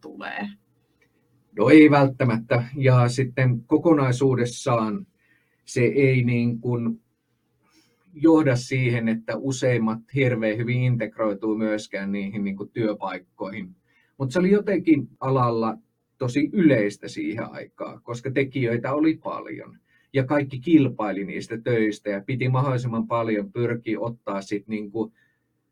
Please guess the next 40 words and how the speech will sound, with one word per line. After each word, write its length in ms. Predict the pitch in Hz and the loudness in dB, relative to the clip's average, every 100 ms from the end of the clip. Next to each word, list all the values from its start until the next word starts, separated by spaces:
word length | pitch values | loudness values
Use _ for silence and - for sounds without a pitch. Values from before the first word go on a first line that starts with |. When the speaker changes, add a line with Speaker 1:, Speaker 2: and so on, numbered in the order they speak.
| _ _ _ | _ _ _
Speaker 2:
selvää 720 | - 147 135 117 107 101 95 | 2 4 4 0 0 -2 -4
itse 600 | 135 117 - - - - _ | -6 -6 -8 -8 -8 -8 _
sen 280 | _ 123 113 | _ -8 -6
työn 280 | 135 127 113 | -2 -2 0
ulkopuolella, 880 | 131 123 110 107 101 98 95 98 101 | 0 0 -2 -6 -6 -6 -4 -4 -6
koittaa 420 | 127 113 - 107 | -4 -4 -4 -8
sit 240 | 104 123 131 | -6 -6 -2
jutella 420 | 131 131 110 101 | -4 -2 -2 0
jonkun 460 | 104 101 101 104 | -2 -4 -4 -6
niinku 500 | 104 101 101 110 110 101 _ _ | -6 -6 -6 -8 -8 -10 _ _
työkaverin 640 | 139 135 101 101 98 98 101 | 2 2 2 -4 -6 -8 -8
kanssa, 420 | 98 104 - 101 | -8 -8 -10 -10
ketä 320 | 110 110 107 | -10 -6 -6
sitten 360 | 107 104 113 110 | -6 -8 -6 -4
niinku 320 | 110 107 110 | -4 -4 -2
ensimmäisen 580 | 131 120 110 107 110 110 | -2 0 -2 -2 -4 -4
kerran 320 | 113 107 101 | -4 -4 -6
tapasit 480 | - 113 104 101 - | -6 -4 -6 -8 -6
siinä 380 | 143 139 123 | 0 0 0
tilanteessa, 840 | 113 117 113 110 101 104 98 110 113 _ _ _ | -4 -4 -4 -4 -2 -4 -4 -8 -10 _ _ _
niin 100 | 120 | -4
sit 180 | 127 127 | -2 0
jotenkin 420 | 127 123 104 107 | 0 0 -2 -4
ottaa 360 | 110 - 104 - | -4 -8 -10 -6
kädestä 380 | 113 104 101 101 | -2 -2 -2 -10
kiinni 280 | 117 107 | -6 -2
illan 280 | 104 104 98 | 0 -2 -2
jälkeen, 420 | 101 95 98 98 | -4 -6 -10 -12
että 140 | 90 101 | -12 -8
hei, 220 | 113 104 | -6 -6
että 260 | 90 - 95 | -6 -10 -10
mitähän 400 | 120 120 117 107 | -4 -2 -2 -4
tässä 260 | 104 - | -8 -8
olisi 140 | 90 - | -12 -12
pitänyt 360 | 90 92 90 | -14 -14 -12
tehdä 220 | 92 98 | -10 -8
ja 140 | 92 95 | -8 -10
tässä 360 | 98 98 - | -12 -12 -8
ja 140 | 95 90 | -8 -8
tässä 320 | 90 85 - | -12 -14 -18